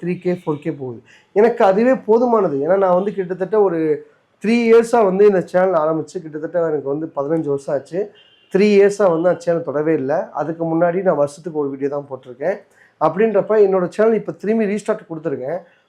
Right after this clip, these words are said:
கொடுத்து இவ்வளவு தம்ப்நெயில் ஒர்க் பண்ணா இவ்வளவு பெரிய வியூஸ் போறதே எனக்கு பெரிய விஷயம். அதே மாதிரி நீங்களும் வந்து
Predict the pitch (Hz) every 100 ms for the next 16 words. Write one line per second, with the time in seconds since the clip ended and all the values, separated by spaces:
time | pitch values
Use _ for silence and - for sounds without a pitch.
0 | _ 233 - - 269 254 202 226 220 208
1 | 247 220 - 220 208 214 233 190 233 214
2 | 202 185 220 220 190 180 208 180 139 139
3 | 143 - 117 - 151 175 185 190 202 185
4 | 247 262 254 202 180 202 226